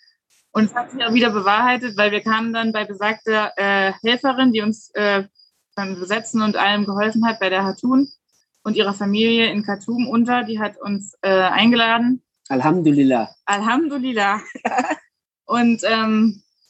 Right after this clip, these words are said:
Speaker 1: wir konnten, drei Wochen hat's gedauert dann, bis wir unsere Mopeds soweit hatten und wir unseren Flug gebucht hatten,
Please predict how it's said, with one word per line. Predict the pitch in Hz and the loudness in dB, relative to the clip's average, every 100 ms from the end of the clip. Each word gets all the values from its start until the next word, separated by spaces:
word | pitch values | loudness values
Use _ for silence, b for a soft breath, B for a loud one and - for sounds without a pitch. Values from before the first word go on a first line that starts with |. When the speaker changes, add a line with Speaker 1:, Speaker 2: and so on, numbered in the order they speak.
| _ | _
Speaker 1:
wir | 220 220 | -8 -2
konnten, | 247 214 233 208 | -2 -2 -4 -6
drei | - 240 247 | -4 -4 -4
Wochen | 277 269 | -4 -2
hat's | 233 - | -2 -6
gedauert | 202 202 220 220 | 0 2 2 0
dann, | 220 220 | 0 0
bis | 214 - | -2 -8
wir | 208 | -10
unsere | 202 202 | -4 0
Mopeds | 208 214 220 214 - - - | 2 2 0 -2 -14 -16 -2
soweit | 214 208 208 | 2 2 2
hatten | 220 226 220 | 0 2 2
und | 202 202 202 | 2 -2 -4
wir | 214 214 | -2 0
unseren | 208 214 214 | 0 -2 -2
Flug | 226 220 | -4 -4
gebucht | 202 220 - | -2 -2 0
hatten, | 214 208 208 | -2 0 -4